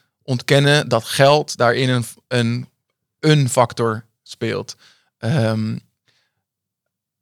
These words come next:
a-, als, als jij het gewoon helemaal ge-, geweldig en leuk vindt om vooral te coachen en that's it,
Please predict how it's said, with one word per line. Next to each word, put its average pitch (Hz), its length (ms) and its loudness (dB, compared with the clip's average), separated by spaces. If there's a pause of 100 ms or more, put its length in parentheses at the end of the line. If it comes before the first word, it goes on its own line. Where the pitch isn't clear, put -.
(1040)
a-, 135 180 0 (680)
als, - 560 0 (200)
als 131 220 0
jij 135 260 6
het 131 200 0
gewoon 123 200 0
helemaal 147 520 4
ge-, - 400 -6
geweldig 143 440 4
en 135 80 0
leuk 139 180 2
vindt 135 200 -4
om 131 300 -2
vooral 139 460 2
te - 80 -4
coachen 143 560 2
en 127 280 0
that's 139 240 2
it, 190 340 -4